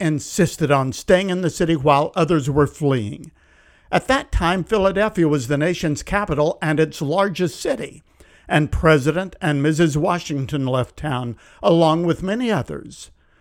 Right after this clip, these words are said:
But many people could not flee. They didn't have the resources to,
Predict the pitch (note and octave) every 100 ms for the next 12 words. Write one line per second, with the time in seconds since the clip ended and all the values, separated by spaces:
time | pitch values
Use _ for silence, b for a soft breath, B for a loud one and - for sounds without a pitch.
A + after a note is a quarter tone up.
0 | b b b - G3+ A#3 D#4+ F4 - G3
1 | - G3 F3 D3 C#3 - - D#3+ C3+ A#2+
2 | A#2 A3+ D4+ A#3 G3+ F3 F#3 G#3 F3+ F3
3 | D3+ D#3+ B2+ - D3+ B2+